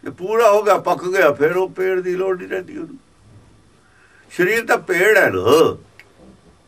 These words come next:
ਮਾਇਆ ਤਾਂ, ਮਾਇਆ ਦੇ ਤਾਂ ਸਾਰੇ ਪੇੜ ਨੇ। "ਤਰਬਰ ਏਕ ਅਨੇਕ ਡਾਰ ਸ਼ਾਖਾ, ਪੋਪ ਪੱਤਾ ਰਸ ਭਰਿਆ। ਇਹ ਅੰਮ੍ਰਿਤ ਕੀ ਬਾਣੀ ਹੈ ਰੇ ਤਿਨ ਹਰ ਪੂਰੇ ਕਰਿਆ।"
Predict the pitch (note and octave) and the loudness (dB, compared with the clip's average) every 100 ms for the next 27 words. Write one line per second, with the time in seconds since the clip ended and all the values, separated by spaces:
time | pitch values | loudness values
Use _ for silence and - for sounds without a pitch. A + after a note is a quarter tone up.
0 | _ - _ _ _ _ _ _ _ - | _ -20 _ _ _ _ _ _ _ -10
1 | A2 D#3 F#3 G3 F#3 - _ _ F2+ F2 | -2 0 2 2 0 -2 _ _ -12 -8
2 | G#2 B2+ E3 F3+ F3 G3+ A3 G#3+ A3+ A#3+ | -4 -2 -2 -2 0 2 2 2 2 2
3 | A#3+ - - - - - _ _ _ _ | 0 -4 -18 -20 -20 -20 _ _ _ _
4 | _ _ _ _ - F#3 G3+ A3 A3 A3 | _ _ _ _ 0 2 4 4 4 4
5 | G#3+ G#3+ G#3 G#3+ G3+ F#3 F#3+ F#3+ F3+ F3 | 2 0 2 0 0 0 2 2 2 -2
6 | F3+ F3+ - _ F#3 F#3 F3 F3 F3+ F3+ | -2 -6 -10 _ 2 2 2 -2 0 0
7 | F3+ E3+ F#3 E3+ D#3 - _ _ _ _ | 0 -2 -4 -4 -4 -10 _ _ _ _
8 | _ _ _ _ _ _ _ - F#3+ A3 | _ _ _ _ _ _ _ -2 2 2
9 | G#3+ A3 F#3 G#3+ G#3+ - F#3+ G#3 G#3 G3 | 2 -2 -2 -4 0 2 2 2 2 4
10 | G3 G3 G#3 G3+ F#3 F3+ F3+ F#3 F#3 F#3 | 2 0 -2 2 2 2 2 2 2 -4
11 | F3+ D#3+ | -8 -8